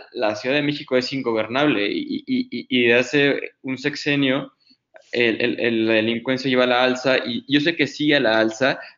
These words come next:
pero, pero, pero es por otros temas. Digamos, eh, se han puesto mucho las pilas, eh, en materia de, con, con, con Omar García Harfuch, y tan es así que por eso le, le hicieron el atentado y casi lo matan.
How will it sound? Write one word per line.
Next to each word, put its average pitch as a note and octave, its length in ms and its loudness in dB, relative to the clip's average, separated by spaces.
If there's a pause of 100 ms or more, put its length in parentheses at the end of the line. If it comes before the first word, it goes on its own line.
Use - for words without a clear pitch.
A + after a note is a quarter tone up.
pero, B2+ 500 4
pero, C3 180 -2
pero B2+ 160 0
es B2+ 100 0
por D3 100 0
otros C#3 340 -4
temas. A#2+ 320 -2
Digamos, B2+ 460 0 (960)
eh, B2 480 2 (1800)
se - 160 -2
han E3+ 100 0
puesto F3 300 2
mucho E3 280 0
las C3+ 260 2
pilas, C3 560 2
eh, - 260 -6
en A#2+ 80 -6
materia A#2 380 -2
de, A2 280 -2
con, - 160 -18
con, - 160 -14
con B2 140 -8
Omar A#2+ 320 2
García A#2+ 360 0
Harfuch, B2+ 440 -2 (360)
y B2 220 -4
tan C3 160 2
es D#3 140 2
así F3 280 0
que D#3+ 120 2
por B2+ 160 2
eso C3+ 180 2
le, B2+ 220 2
le A2 100 0
hicieron C#3+ 260 -2
el A#2 100 0
atentado A2 440 -2
y C#3 80 2
casi B2+ 260 -2
lo G#2+ 140 -4
matan. G2+ 500 -6